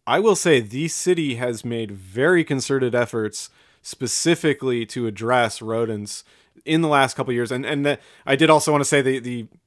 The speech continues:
setting this bird free was a euphemism, I think,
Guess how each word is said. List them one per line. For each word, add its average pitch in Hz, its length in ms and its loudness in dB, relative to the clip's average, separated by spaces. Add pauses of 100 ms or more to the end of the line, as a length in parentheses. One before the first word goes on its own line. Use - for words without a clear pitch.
setting 156 440 4
this 139 180 -2
bird 135 320 -2
free 139 400 0
was 123 220 -4
a 120 120 -8
euphemism, 143 600 -4
I 123 80 -4
think, 123 220 -12